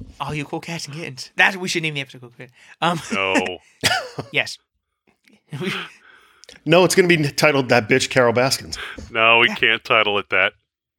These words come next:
Speaker 1: Buy me a tiger, foo. That's the name of the episode. <laughs>
Speaker 2: <laughs> Buy me a tiger, fool.
Speaker 3: I would love a cease and desist from Carol Baskins.
Speaker 2: No, I,
Speaker 3: Please.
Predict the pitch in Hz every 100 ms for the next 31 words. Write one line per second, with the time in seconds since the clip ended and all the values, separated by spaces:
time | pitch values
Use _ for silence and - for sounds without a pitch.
0 | _ - - 214 - 156 185 175 196 160
1 | - 190 - - - 147 147 143 - 120
2 | - 208 - 269 247 262 277 - 466 -
3 | - - 185 - - - - _ - -
4 | - - - 190 202 170 147 160 185 165
5 | 143 160 143 139 120 127 113 - 120 117
6 | 110 98 95 95 98 90 110 110 107 107
7 | 107 104 101